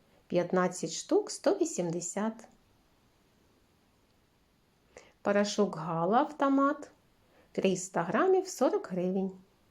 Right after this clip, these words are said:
Зося Автомат та порошок для ручного прання Зося, чотириста грамів, двадцять дві гривні дев'яносто копійок.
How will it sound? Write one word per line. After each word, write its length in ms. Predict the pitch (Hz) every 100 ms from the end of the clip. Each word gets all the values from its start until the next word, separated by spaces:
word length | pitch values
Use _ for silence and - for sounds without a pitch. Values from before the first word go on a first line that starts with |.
| _ _ _ _ _ _ _ _ _ _ _ _ _ _ _ _ _ _ _ _ _ - _ _
Зося 440 | 175 165 208 202 180
Автомат 840 | 185 - 175 165 160 233 403 - _ _ _ _ _ _ _ - - - _
та 220 | - 427 -
порошок 480 | - 190 185 - 403
для 140 | 262 202
ручного 520 | 190 - 185 185 185
прання 440 | 185 185 180 180
Зося, 520 | 175 180 180 - 180 180 -
чотириста 600 | - 220 220 185 185 190
грамів, 440 | 196 339 415 392 -
двадцять 440 | 180 196 196 196
дві 200 | 185 196
гривні 360 | 214 349 415 359
дев'яносто 580 | - 180 185 339 - 180
копійок. 680 | 180 165 165 175 180 180